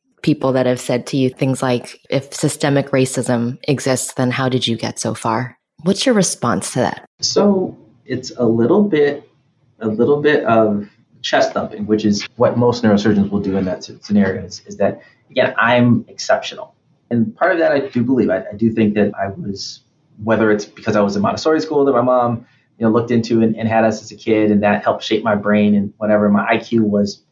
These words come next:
Speaker 2: high. Things come naturally. I was the kid that didn't show up to lecture all semester and would just show up and take the test and do just fine.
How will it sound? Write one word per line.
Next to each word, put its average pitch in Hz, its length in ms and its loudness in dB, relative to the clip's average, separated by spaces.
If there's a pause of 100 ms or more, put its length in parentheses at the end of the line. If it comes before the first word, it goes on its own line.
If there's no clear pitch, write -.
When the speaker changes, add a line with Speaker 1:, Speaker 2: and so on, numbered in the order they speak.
Speaker 2:
high. - 400 -2
Things 113 200 2
come 101 420 -2
naturally. - 420 -6
I 95 60 -4
was - 120 -6
the - 60 -20
kid 104 280 0
that - 320 -2
didn't 107 200 4
show 107 180 0
up 101 120 0
to 104 80 -6
lecture 92 580 -2 (360)
all 101 160 2
semester 95 460 0
and 92 100 -2
would 92 80 -8
just 92 160 -8
show 98 140 2
up - 120 0
and 87 80 -8
take - 160 -8
the - 80 -10
test - 340 -2
and 87 80 -6
do 87 120 -8
just 87 320 -12
fine. - 260 -16